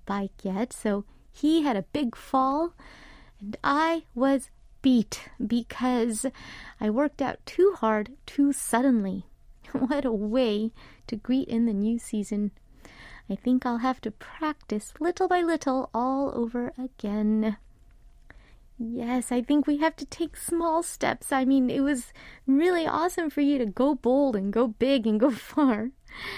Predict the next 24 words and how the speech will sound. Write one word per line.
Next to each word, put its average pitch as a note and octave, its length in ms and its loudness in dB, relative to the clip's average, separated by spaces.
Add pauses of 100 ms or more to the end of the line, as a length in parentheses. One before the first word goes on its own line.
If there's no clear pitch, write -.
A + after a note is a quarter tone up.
(280)
Sometimes C4+ 840 2
that A#3 220 -2
can C4 180 4
backfire, G#3+ 720 -4
like A3 280 -4
in G#3+ 140 2
your A3 140 0
story, A3 500 -4
but C#4+ 440 -2 (540)
no D4+ 320 4
matter, E4 380 2
that's C#4+ 300 0
just C#4+ 280 -2
maybe C#4 240 4
a C4+ 80 4
little E4+ 200 4
warning D4 480 2
to - 100 -16
kind A#3 240 0
of G#3+ 120 -4
take - 240 -6
things B3 320 0
in C4 100 4
moderation, B3 760 0